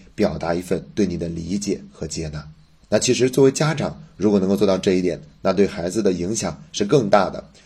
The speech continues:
当然我们也更难做到这一点，因为家长跟孩子的接触产生的这种纠葛实在是太多了，所以就会有一个词叫做“相爱相杀”嘛。不光对孩子有那份爱，还有很多的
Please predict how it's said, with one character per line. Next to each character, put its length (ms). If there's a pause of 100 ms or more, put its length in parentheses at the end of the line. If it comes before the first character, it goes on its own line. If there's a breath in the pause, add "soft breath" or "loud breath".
(120 soft breath)
当 120
然 140
我 80
们 100
也 100
更 220
难 260
做 140
到 120
这 160
一 60
点， 200 (380 soft breath)
因 80
为 40
家 160
长 140
跟 80
孩 160
子 80
的 100
接 220
触 260 (300 loud breath)
产 180
生 200
的 100
这 100
种 200
纠 240
葛 320
实 160
在 80
是 80
太 200
多 280
了， 120 (460 soft breath)
所 160
以 100
就 140
会 80
有 100
一 80
个 120
词 420
叫 100
做 120
“相 340
爱 100
相 280
杀” 200
嘛。 180 (380 soft breath)
不 120
光 160
对 100
孩 220
子 160
有 100
那 100
份 180
爱， 220 (300 soft breath)
还 140
有 100
很 280
多 140
的 200